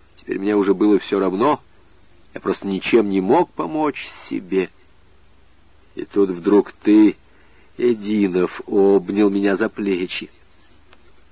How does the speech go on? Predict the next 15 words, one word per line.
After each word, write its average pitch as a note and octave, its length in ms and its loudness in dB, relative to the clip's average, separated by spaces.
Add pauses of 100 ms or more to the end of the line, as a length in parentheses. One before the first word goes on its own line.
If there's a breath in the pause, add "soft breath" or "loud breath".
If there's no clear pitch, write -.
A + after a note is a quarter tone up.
«Ну A2 140 -2
и A#2 60 2
дурачок C3+ 760 2
же F#2+ 200 2 (120)
ты», — E2+ 320 -2 (680)
сказал G2+ 500 2
ты F2 160 -2
ласково D3 500 -4
и C#3 80 -8
простецки. - 880 -8 (480)
«Ненормальный D#3+ 1300 -2 (640)
и B2 160 -2
не C3 220 0
лечишься. - 760 0 (840)
Смотри». A2+ 560 -6